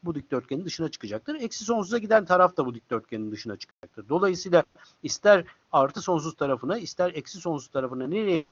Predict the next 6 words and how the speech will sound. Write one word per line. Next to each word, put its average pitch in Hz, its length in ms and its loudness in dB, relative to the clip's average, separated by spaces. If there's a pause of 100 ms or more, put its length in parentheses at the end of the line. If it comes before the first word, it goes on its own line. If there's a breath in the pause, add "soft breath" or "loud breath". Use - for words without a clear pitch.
odaklamaya 135 560 -4
çalışırsam 139 600 -6
çalışayım, 127 560 -6 (880)
eninde 185 400 2
sonunda 175 640 0 (380)
fonksiyonun 185 720 -2